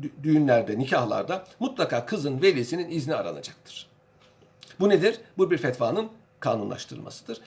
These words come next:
Ebu Suud Efendi'den itibaren bunu biz Osmanlılarda sık görüyoruz. Ama bunlar dediğim gibi bir kanunlaştırma değil, münferit hadiselerdir. Esas kanunlaştırma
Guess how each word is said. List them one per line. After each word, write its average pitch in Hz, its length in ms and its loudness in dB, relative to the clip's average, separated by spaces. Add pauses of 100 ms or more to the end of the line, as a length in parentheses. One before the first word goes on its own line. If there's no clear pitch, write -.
(140)
Ebu 160 140 -2
Suud 147 160 -10
Efendi'den 98 400 -4
itibaren 117 460 -4
bunu 135 160 -4
biz 165 100 -6
Osmanlılarda 110 680 -2
sık - 260 -12
görüyoruz. 98 380 -6
Ama 196 200 -2
bunlar 202 220 -4
dediğim 117 240 -4
gibi 170 180 -8
bir 180 120 -10 (340)
kanunlaştırma 160 680 2
değil, 359 200 -2 (280)
münferit 233 520 -2 (160)
hadiselerdir. 117 640 -4 (100)
Esas 170 260 -4
kanunlaştırma 120 800 -6